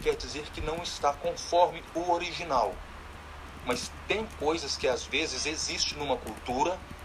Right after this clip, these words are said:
e não existe na outra. Eu sempre dou esse exemplo que aqui na Inglaterra nós temos um white coffee, um café branco. Existe café branco na nossa cultura? Não existe. Como que iria traduzir isso?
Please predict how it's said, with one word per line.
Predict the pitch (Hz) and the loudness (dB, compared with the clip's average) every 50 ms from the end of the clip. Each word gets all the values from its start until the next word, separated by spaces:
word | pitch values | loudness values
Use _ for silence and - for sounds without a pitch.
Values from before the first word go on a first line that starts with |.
| - - | -10 -8
e | - 135 | -6 -4
não | 127 120 131 156 175 | 0 2 2 2 2
existe | 170 - - - - 165 165 - - 156 | 0 -4 -4 -4 -2 0 0 0 2 2
na | 170 165 | 2 4
outra. | 135 139 147 135 - - 104 87 78 - - - - - - - - - - - - - - - - - - - - - - - - - - - - - - - - - - | 4 2 0 -2 -2 -2 -4 -4 -4 -6 -10 -14 -14 -14 -14 -14 -14 -14 -14 -14 -14 -14 -14 -14 -14 -14 -12 -12 -12 -12 -12 -12 -12 -10 -10 -10 -10 -12 -12 -12 -12 -10 -6
Eu | 120 | -4
sempre | 110 - - 160 165 - 151 - | 0 2 2 2 2 0 -2 0
dou | 131 135 | 2 2
esse | 139 135 - 131 | 2 4 4 2
exemplo | 113 104 - - 131 151 156 - - 104 92 - - - - - - - - - - - | 2 2 0 0 0 0 0 -2 -4 -4 -6 -6 -8 -10 -10 -10 -10 -10 -12 -12 -12 -10
que | - - 139 131 131 127 131 - | -8 -4 -2 -2 0 0 0 0
aqui | 120 113 - - 170 156 | 0 -2 -2 -6 -6 -4
na | 139 | -2
Inglaterra | 131 120 113 110 - - - - - 127 147 | 0 2 2 2 2 0 2 2 2 2 0
nós | 143 135 131 - | 0 -2 -2 0
temos | - - 156 160 156 156 - - - - | 2 2 2 2 2 0 -2 -4 -6 -6
um | 165 156 165 156 143 | -6 -4 0 4 6
white | 139 131 143 - - - - - | 6 8 6 4 2 -2 -2 2
coffee, | - - 131 127 - - - 120 117 - - | 6 6 6 6 6 2 -6 -6 -6 -6 -8
um | 131 131 | -2 2
café | - 139 135 - - 139 | 2 2 2 4 2 2
branco. | 139 - 139 127 113 110 - - - - - - - - - - - - - - | 4 4 4 4 4 2 -2 -6 -6 -6 -8 -10 -12 -12 -14 -14 -14 -8 -2 0
Existe | 240 190 - - 139 131 - - | 0 2 0 0 0 0 0 2
café | - 113 - - 120 | 2 2 2 4 2
branco | 117 113 120 127 117 113 - | 4 4 4 2 2 0 0
na | 120 | 0
nossa | 113 113 110 - 117 | 0 0 0 -2 -4
cultura? | - 127 131 - 170 135 - - - - - - - - - - | -6 -4 -4 -2 0 2 2 0 0 -2 -4 -2 0 2 2 2
Não | - 294 | 2 2
existe. | 320 311 262 196 196 208 233 - - - - 117 92 - - - - - - - - - - - - - - - - - - - | 0 0 0 0 0 0 2 2 2 2 0 0 -2 -4 -6 -10 -12 -14 -14 -14 -16 -16 -16 -14 -10 -8 -8 -8 -8 -8 -2 4
Como | - 277 302 285 | 4 4 4 4
que | 262 - | 2 0
iria | 208 180 180 175 165 | 2 2 2 2 2
traduzir | - - 151 - 135 131 127 - 127 123 | 4 2 2 2 2 -2 -2 -2 -2 -2
isso? | 98 - - - - | -2 -4 -4 -6 -6